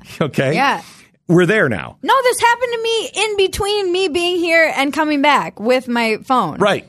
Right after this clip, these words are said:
Speaker 1: You don't know how it works. You don't understand. And you're just like, "Can you make it work?" So he was talking about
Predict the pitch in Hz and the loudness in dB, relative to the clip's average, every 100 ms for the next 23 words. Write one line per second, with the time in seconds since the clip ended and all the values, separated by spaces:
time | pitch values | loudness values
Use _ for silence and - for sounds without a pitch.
0 | _ 135 160 139 202 226 214 220 185 185 | _ 0 0 2 2 2 2 2 2 2
1 | 208 226 165 160 139 - 139 180 202 214 | 2 2 2 0 -2 -2 0 0 2 2
2 | 202 - 160 147 151 139 151 143 - 139 | 0 0 -2 0 0 2 0 0 0 0
3 | 135 - - 143 135 151 180 180 170 156 | -2 -4 -2 2 2 4 4 4 2 0
4 | 156 139 131 180 131 - 143 143 131 - | 0 0 0 0 0 -2 0 2 -2 -4
5 | 175 - 156 120 95 90 87 | -8 -6 -4 -2 -2 -4 -6